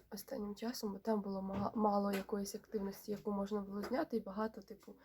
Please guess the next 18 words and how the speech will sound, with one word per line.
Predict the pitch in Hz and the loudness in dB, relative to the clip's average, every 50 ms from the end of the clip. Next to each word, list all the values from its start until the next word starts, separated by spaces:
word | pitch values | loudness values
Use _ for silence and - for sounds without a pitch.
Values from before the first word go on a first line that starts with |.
| - - - - - - - | -6 -4 -4 -2 -2 0 0
я | 214 202 | 0 0
лежу, | 180 185 185 185 196 240 277 302 320 311 - _ _ _ _ _ _ _ _ _ _ _ _ - _ _ | 0 -2 -6 -2 0 2 4 4 4 2 -2 _ _ _ _ _ _ _ _ _ _ _ _ -20 _ _
я | - 202 196 | -14 -14 -14
п'ю, | - _ 202 190 196 196 190 - - | -12 _ -6 -4 -4 -4 -6 -6 -6
їм, | 214 240 269 269 269 - - _ _ _ _ _ _ _ _ - - - _ _ | -4 -2 -2 -2 -4 -8 -14 _ _ _ _ _ _ _ _ -20 -20 -20 _ _
я | - 202 | -8 -8
п'ю | 196 - - 202 196 | -8 -6 -6 -8 -8
чаї, | - - - 202 180 196 233 254 285 - - _ | -8 -10 -12 -8 -2 0 0 0 0 -2 -6 _
<laughs> | 226 233 - - - - _ _ _ _ _ _ - | -4 -4 -4 -6 -14 -20 _ _ _ _ _ _ 4
я | 214 - | 4 4
лежу, | - 185 185 180 180 214 226 233 - - _ _ _ _ _ _ _ _ _ _ _ _ _ | 4 4 -4 0 0 2 2 2 0 -6 _ _ _ _ _ _ _ _ _ _ _ _ _
я | 220 202 | -10 -8
читаю, | - - - - 226 233 226 208 202 208 - - _ _ _ _ - - - - - - _ - - | -8 -10 -8 -2 2 2 2 2 0 -2 -6 -10 _ _ _ _ -14 -14 -14 -14 -16 -20 _ -14 -8
я | 202 208 202 | -6 -4 -4
дивлюсь | 202 190 190 190 208 208 - - | -4 -4 -4 -2 -2 -4 -4 -8
відчайдушний | - - - 226 220 208 202 - 196 175 | -12 -12 -10 -10 -10 -10 -10 -10 -8 -8
домогосподарок. | 185 180 185 190 - _ - - - - _ _ | -6 -6 -6 -8 -10 _ -8 -8 -8 -8 _ _
Типу, | - 214 202 - | -8 -6 -6 -6